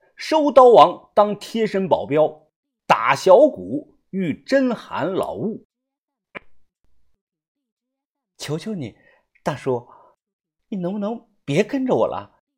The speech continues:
你就没点自己的事儿要做吗？四指刀王面无表情，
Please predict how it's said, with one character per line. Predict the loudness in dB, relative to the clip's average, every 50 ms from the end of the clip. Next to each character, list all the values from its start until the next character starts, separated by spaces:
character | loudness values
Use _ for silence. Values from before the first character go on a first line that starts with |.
| _ _ _ _ _ _ _ -10
你 | -10 -8
就 | -4 -4 -2
没 | -2 -2 -2
点 | -2 -4 -6
自 | -6 -10 -10 -8
己 | -4
的 | -4 -4
事 | -4 -4 -6 -4
儿 | -4 -4
要 | -4 -6
做 | -6 -2 -2 0 0
吗？ | -2 -4 -14 -20 _ _ _ _ _ _ _ _ _ _ _ _ _ _ _ -20 -20 -20 -20 _ _ _ _ _ _ _ _ _ _
四 | -16 -14 -10 -4 0 0 0
指 | 0 0 -6 -2
刀 | 4 6 8 8 8
王 | 8 6 4 2 -4 -12 -10
面 | -6 0 2 2 2 2
无 | 0 -6 -6
表 | -6 -8 -12 -12
情， | -20 -18 -18 -18 -18 _